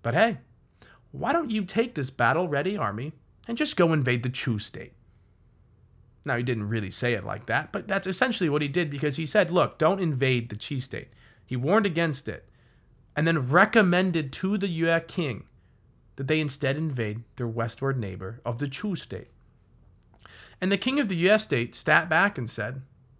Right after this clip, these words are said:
"Honestly, that's not a bad idea." So in three thirty-five or three thirty-four B C, the king of the Yue state decided, officially,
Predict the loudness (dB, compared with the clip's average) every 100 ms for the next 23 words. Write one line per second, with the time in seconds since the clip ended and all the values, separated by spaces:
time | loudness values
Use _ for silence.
0 | -14 -2 0 0 -2 -4 -4 -4 0 2
1 | 4 4 4 2 -2 -4 -6 -6 -14 _
2 | _ _ _ -20 -20 -20 -20 _ -6 -4
3 | -4 -2 -2 0 2 2 0 2 2 0
4 | -4 -10 -2 2 2 2 0 2 2 2
5 | 0 0 2 2 -2 -4 -6 -8 -10 -18
6 | -20 -20 -8 -6 0 2 2 0 0 2
7 | 2 0 -2 -4 -4 -8 -2 0 0 -4
8 | -6 -4 -2 -2 -4 -6 -8